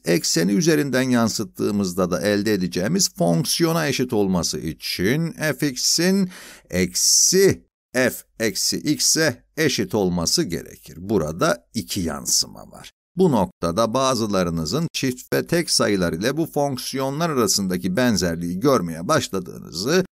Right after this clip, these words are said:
hatta gördüğünüzü tahmin ediyorum. Size gösterdiğim çift fonksiyona dikkatlice bakarsanız x'in kuvvetinin çift sayı olduğunu görebilirsiniz. Benzer şekilde tek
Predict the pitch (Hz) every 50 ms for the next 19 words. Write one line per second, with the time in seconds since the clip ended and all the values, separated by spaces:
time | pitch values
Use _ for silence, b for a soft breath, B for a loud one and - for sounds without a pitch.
0 | _ _ _ - - - - - 220 226 226 202 196 214 220 214 202 190 202 202
1 | 196 190 185 175 208 185 185 180 170 143 135 135 113 95 85 78 69 - 64 50
2 | 50 - - - - - _ _ _ _ - - 101 98 113 110 98 95 107 95
3 | - - - 98 92 90 82 92 104 113 107 92 - - 135 127 - _ _ -
4 | 104 98 95 92 90 - - 104 104 110 104 98 92 - - 104 95 - 110 101
5 | 90 95 87 85 87 85 - - 98 90 90 - - - - 87 127 156 151 -
6 | - 120 - - - - 147 143 127 - - 131 131 123 127 120 - - 123 147
7 | 165 156 - - - 180 156 - - - - - 92 90 87 87 - 143 139 120
8 | 98 85 87 92 123 175 190 - - 87 85 101 135 160 113 92 92 87 90 95
9 | 92 82 - - - - 107 - - - - - B B B B 98 95 92 87
10 | 82 82 80 98 107 120 131 120 - - 98 87 82 - - 78 - - - 85
11 | 117 127 127 - 131 135 143 135